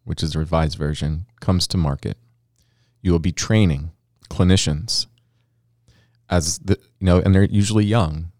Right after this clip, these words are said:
So you're not talking about people who have a lot of, uh, life experience. They're going to be indoctrin-, indoctrinated into the idea that this is an, a disorder and deviates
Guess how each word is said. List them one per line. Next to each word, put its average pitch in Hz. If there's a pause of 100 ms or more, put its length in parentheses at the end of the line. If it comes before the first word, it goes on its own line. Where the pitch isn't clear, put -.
(140)
So -
you're 87
not 92
talking 92
about 80
people 90
who 87
have 78
a 80
lot 85
of, 80
uh, 78 (300)
life 87
experience. - (960)
They're 90
going 92
to 87
be 92
indoctrin-, 87 (160)
indoctrinated 80
into 80
the 78
idea 76 (480)
that 80
this -
is 85
an, 80 (160)
a 87
disorder 82 (880)
and 82
deviates 101